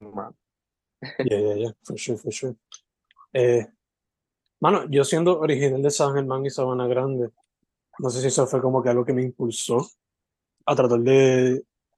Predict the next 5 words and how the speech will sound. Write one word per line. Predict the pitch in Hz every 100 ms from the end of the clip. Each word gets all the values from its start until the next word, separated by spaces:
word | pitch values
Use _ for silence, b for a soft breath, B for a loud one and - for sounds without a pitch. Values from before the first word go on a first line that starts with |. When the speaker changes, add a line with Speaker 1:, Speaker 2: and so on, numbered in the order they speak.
| _ _ _ _ _ _ _
Speaker 2:
hacer | 139 131 139 123
mucha | 131 135 143 131 131 127 127 170 _ _ _ -
poesía | 120 117 131
inspirada | 131 - 131 120 135 147 156 - _ _ _ _ _
por | -